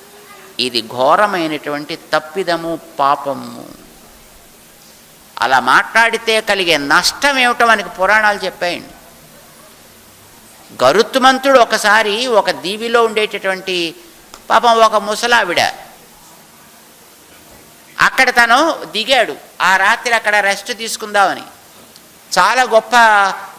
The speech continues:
తెలివితేటలున్న ఆవిడగా కనిపించింది, జ్ఞానిగా కనిపించింది. ఆ రాత్రి ఆయన పడుకుంటూ అనుకున్నట్టు, "ఇంత గొప్ప జ్ఞానం కలిగినటువంటి ఈవిడ పాపం ఇలాగ ఎక్కడో ఈ మారుమూల,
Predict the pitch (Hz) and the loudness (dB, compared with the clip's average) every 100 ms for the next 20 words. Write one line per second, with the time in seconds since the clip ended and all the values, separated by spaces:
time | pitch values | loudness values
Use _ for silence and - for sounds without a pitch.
0 | - 254 226 254 262 247 240 233 233 233 | -8 -4 -2 0 0 0 -2 0 2 2
1 | 233 240 233 226 226 226 240 226 185 190 | 2 2 2 -2 -6 -8 -8 -8 -2 2
2 | 214 233 240 226 214 214 220 214 220 214 | 2 2 0 0 -2 -2 -10 -8 -8 -4
3 | 240 233 - - - - - - - - | -6 -6 -20 -20 -20 -20 -20 -20 -20 -20
4 | - - - - 214 220 220 226 269 262 | -20 -20 -14 0 0 2 0 -2 0 2
5 | 240 226 226 226 262 277 240 233 240 233 | 2 2 2 2 0 2 2 0 0 0
6 | 226 202 190 202 180 165 - 226 196 226 | 0 -4 -6 -4 -2 -2 -2 -4 -2 0
7 | 233 262 240 226 226 220 214 214 208 196 | 0 0 -4 -4 -4 -6 -8 -6 -4 -2
8 | 196 202 190 185 202 202 180 160 165 175 | 0 0 0 0 0 2 -2 -2 -2 -2
9 | 190 196 202 214 214 214 196 180 180 180 | -2 -2 -2 -4 -6 -2 2 2 0 -6
10 | 185 190 196 202 | -6 -2 0 0